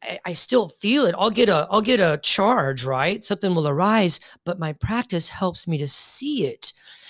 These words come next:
And then I'm, then I can become curious, a playful curiosity. "Well, what was that? Well, it was anger that arose. That's interesting. Where did that come from?" And I'll, I'll kind of do a body scan. And, and I may not do this while I'm driving. I might do it that evening on the cushion, you know,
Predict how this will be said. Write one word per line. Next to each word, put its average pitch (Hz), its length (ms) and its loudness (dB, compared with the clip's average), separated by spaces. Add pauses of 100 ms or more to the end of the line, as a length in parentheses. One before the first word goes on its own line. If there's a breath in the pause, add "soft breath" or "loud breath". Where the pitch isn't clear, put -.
(180 loud breath)
And 190 120 2
then 185 120 4
I'm, 165 260 -2
then 240 180 2
I 233 100 2
can 185 140 -8
become 151 320 -4
curious, 196 720 0 (280 loud breath)
a 151 100 -4
playful 226 480 -2
curiosity. 127 600 -4 (220 soft breath)
"Well, 123 120 -14
what 123 180 -14
was 202 220 -4
that? 156 220 -10 (280 loud breath)
Well, 151 160 -2
it 143 60 -8
was 135 240 -6
anger 214 300 2
that 131 180 -8
arose. 127 500 -4 (380 loud breath)
That's 165 300 -8
interesting. 143 720 -4 (240 loud breath)
Where 175 120 2
did 165 100 -2
that - 180 -4
come 226 240 0
from?" 123 280 -2
And 127 120 0
I'll, 127 200 0
I'll 131 260 -6 (100)
kind 147 160 -4
of - 20 -4
do 147 80 -2
a 131 60 0
body 131 280 0
scan. 151 360 -2
And, 127 180 -4 (260 loud breath)
and 226 380 -4
I 208 80 2
may 254 160 4
not 202 160 2
do 170 140 4
this 165 160 4
while 151 120 4
I'm 135 120 4
driving. 143 360 4
I 139 60 0
might 143 220 0
do 147 140 4
it 143 200 0 (320 loud breath)
that 170 380 0
evening 160 340 4
on 147 80 4
the 135 100 2
cushion, 175 480 2
you 170 120 4
know, 175 180 2